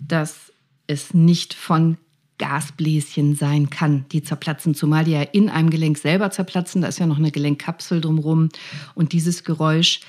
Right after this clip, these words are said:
das wir hören, das ist ein einmaliges lautes Knacken, da müssten ja alle Gasbläschen gleichzeitig platzen.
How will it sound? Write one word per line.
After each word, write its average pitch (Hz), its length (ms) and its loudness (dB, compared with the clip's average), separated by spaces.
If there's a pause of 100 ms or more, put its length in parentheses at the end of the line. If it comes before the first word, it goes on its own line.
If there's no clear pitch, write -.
(280)
das 143 280 -4
wir 214 180 4
hören, 185 380 4
das 151 160 -2
ist 175 200 -8
ein 147 220 -2
einmaliges 170 720 2
lautes 156 480 -2
Knacken, 170 320 0
da 147 60 4
müssten 147 220 0
ja - 40 -2
alle 165 160 0
Gasbläschen 160 920 -2
gleichzeitig 151 720 -4 (600)
platzen. 135 520 -8